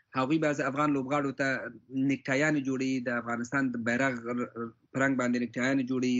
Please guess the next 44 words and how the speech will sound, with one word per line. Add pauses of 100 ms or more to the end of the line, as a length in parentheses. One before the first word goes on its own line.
ځینې
وسایل
د
برتانیا
نه
دوی
ته
راځي. (100)
البته
هلته
یوه
خبریالي،
بهرنۍ
خبریالي، (440)
هغه
د
افغان
لوبغاړو
سره
مرسته
کوي. (420)
نو
هغه
وخت
کې
هم
د
طالبانو
په
وخت
کې
هم
کرکټ
وشو، (140)
ټورنمنټ
وشو، (420)
خو
چون، (100)
ام، (140)
هغه (140)
یو
جنګي
حالت
و